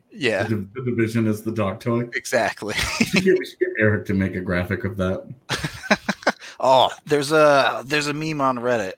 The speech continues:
Speaker 1: Hold on. Hold on. Maybe I can find it. Uh, meanwhile, so the goaltender market hasn't heated up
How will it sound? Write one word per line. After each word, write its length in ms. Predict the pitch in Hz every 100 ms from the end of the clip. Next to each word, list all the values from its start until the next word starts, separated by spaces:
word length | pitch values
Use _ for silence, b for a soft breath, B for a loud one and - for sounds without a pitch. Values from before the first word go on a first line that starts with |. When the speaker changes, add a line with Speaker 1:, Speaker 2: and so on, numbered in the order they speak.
| -
Speaker 1:
Hold 240 | 139 127
on. 240 | 90 78 - _ _
Hold 200 | - 151
on. 240 | 98 85 - 127
Maybe 300 | 131 123 104
I 80 |
can 160 | - 95
find 360 | - 98 95 87
it. 160 | 92 _ _ _ -
Uh, 280 | 110 110 113
meanwhile, 840 | - 208 220 165 135 123 113 110 - B B B B B B B B - _ _ _ _ - - _ _ 151
so 500 | - - 190 190 170 151
the 180 | 147 175
goaltender 560 | 208 240 - 208 165
market 340 | 147 139 135 101
hasn't 360 | 127 123 107
heated 260 | 113 101 80
up 140 | 73